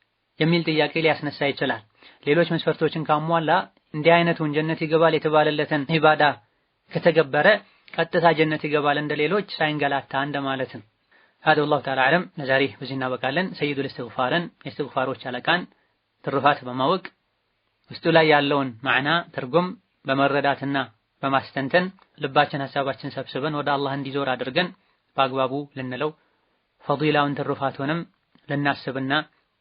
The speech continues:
ልንጓጓለት ይገባናል። አላህ ተባረከ ወተዓላ ሌት ተቀን እሱን ከሚያስታውሱ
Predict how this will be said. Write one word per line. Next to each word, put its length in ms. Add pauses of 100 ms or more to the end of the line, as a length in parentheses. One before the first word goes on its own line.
(280)
ልንጓጓለት 640
ይገባናል። 580 (100)
አላህ 200
ተባረከ 300
ወተዓላ 340
ሌት 160
ተቀን 280
እሱን 280
ከሚያስታውሱ 680